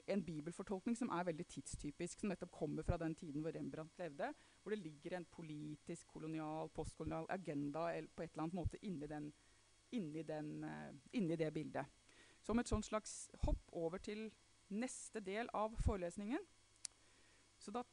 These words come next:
trer jeg tilbake, Svein Åge. Gjør det.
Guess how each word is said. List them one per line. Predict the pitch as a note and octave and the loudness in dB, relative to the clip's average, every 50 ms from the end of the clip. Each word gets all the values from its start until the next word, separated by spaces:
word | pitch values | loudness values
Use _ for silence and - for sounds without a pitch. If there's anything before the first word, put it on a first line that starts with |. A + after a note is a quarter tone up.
| - - | -12 -14
trer | - - G3 F3+ E3+ F3 F#3+ | -8 -6 -4 -2 0 0 0
jeg | G3 F3 E3+ E3 - | 2 0 0 0 -2
tilbake, | A3 F3+ E3+ D#3 D#3 - - - | -6 -6 -4 -6 -6 -8 -10 -12
Svein | G3 - G#3 G3 G3+ | -10 -8 -6 -6 -6
Åge. | G3 F#3+ B3+ F#4 A#4 - - - - - - - - - - - - - - - - - - - - - - - - - - - - - - - - - - - - - - - - - - - - - - - - - - - - - - - - - - - - - - - D#3+ | -4 -4 -4 -6 -6 -8 -14 -16 -16 -18 -18 -20 -20 -20 -20 -20 -20 -20 -20 -20 -20 -20 -20 -20 -20 -20 -20 -20 -20 -20 -20 -20 -20 -20 -20 -20 -20 -20 -20 -20 -20 -20 -20 -20 -20 -20 -20 -20 -20 -20 -20 -20 -20 -20 -20 -20 -20 -20 -20 -20 -20 -20 -20 -20 -20 -20 -20 -16 -14
Gjør | E3+ F3 B3+ D#4 | -14 -14 -12 -14
det. | D4+ D#4 | -14 -16